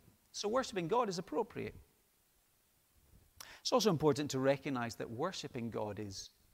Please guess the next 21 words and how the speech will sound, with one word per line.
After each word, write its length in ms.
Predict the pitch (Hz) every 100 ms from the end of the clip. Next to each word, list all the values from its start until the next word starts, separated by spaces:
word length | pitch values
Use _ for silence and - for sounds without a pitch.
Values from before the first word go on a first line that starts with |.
| _ _ _ -
commanded. 640 | 185 190 190 185 120 104 92 _ _ _ _ _ _ _ _ _ _ _ -
One 120 | 220
of 120 | 202
the 60 | 151
things 300 | 170 147 127
this 180 | 214
psalm, 340 | - 147 131 156
and 360 | 185 151 156
so 220 | - 294 220
many 260 | 254 285
of 80 | 151
the 60 | 135
psalms, 280 | 139 139
and 100 | 170
indeed 200 | 180 190
so 140 | - 233
much 180 | 208 170
of 60 |
the 60 | 160
Bible 300 | 226 226 202
emphasizes, 760 | 226 240 226 - 135 127 175